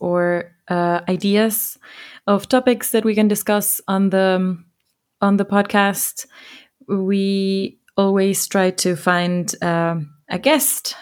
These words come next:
an expert person who we can talk about, uh, or we, who we can talk, who we can talk to about these topics.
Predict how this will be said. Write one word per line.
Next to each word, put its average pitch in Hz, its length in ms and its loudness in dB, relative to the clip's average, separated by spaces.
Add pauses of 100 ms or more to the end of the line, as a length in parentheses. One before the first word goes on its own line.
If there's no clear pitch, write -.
(100)
an 208 160 2
expert 214 540 -2
person 202 540 2 (400)
who - 120 2
we 208 60 4
can 208 160 2
talk 202 260 0
about, 185 720 0 (120)
uh, 185 160 -2
or 175 80 2
we, 190 180 -2 (300)
who 254 300 2
we 240 100 4
can 190 180 -2
talk, - 440 -6 (920)
who - 100 -2
we 196 80 2
can 190 140 -2
talk 262 240 -2
to 262 360 6
about 214 260 0
these 214 180 -2
topics. 220 580 -2